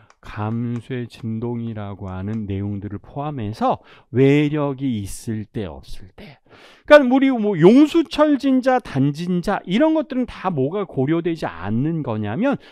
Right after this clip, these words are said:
우리 저항력이 고려되지 않는 거잖아요. 그런데 조화운동에서 이제 감쇄 진동이라고 해서 우리 유체나 또는 공기의 저항력이 고려될 때는 어떻게 우리가 문제를 풀어야 되느냐라는 거를 우리는 뭘 통해서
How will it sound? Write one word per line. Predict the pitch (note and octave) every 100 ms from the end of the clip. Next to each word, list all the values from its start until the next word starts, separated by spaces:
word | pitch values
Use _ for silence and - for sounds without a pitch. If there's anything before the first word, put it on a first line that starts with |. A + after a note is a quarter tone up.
| -
우리 | A#2+
저항력이 | - - G#2+ D3 G#3 G3+ F3 D#3
고려되지 | - A2 B2+ A#2 G2+
않는 | F2 G#2 G2+
거잖아요. | F#2 F2+ F2+ A#2+ F3 A#2+ G2
그런데 | - A2 G2+ F#2 C3 A#3+ D#4 D#4+ - _ -
조화운동에서 | A2+ A2+ G#2+ G2+ G2 F#2 F2+
이제 | G2
감쇄 | - - G2+ A2+ A2 G#2+ E3
진동이라고 | D#3+ G#2 G2+ G#2 G2 F2+ F2+ F2
해서 | D#3 G3+ - - - -
우리 | G#2+ A2 A2 -
유체나 | C#3 D#3 - - C3+ G#2+ F#2 D#2+
또는 | A#2 G#2+
공기의 | - B2 B2+ B2 C3 B2
저항력이 | A2+ G2+ G2+ G2+ G2
고려될 | - G#2 G2 G2
때는 | - F#2 G#2+ G#3+ D4 - _ _
어떻게 | F#2+ - G2 - D#3+
우리가 | C#3+ A#2
문제를 | F#2+ F#2+ G2+ F#2
풀어야 | - D3+ C#3+
되느냐라는 | G#2 F2+ F#2 F#2+ F2 D#2+ - - - E2 F2+ A#2+ B2+ G#2+
거를 | F#2+ A#2
우리는 | A2+ G2 G2+
뭘 | G2 A2
통해서 | - A2+ G2 F2 A#2+ C3 C#3+ D#3 E3 E3+ F3+ F#3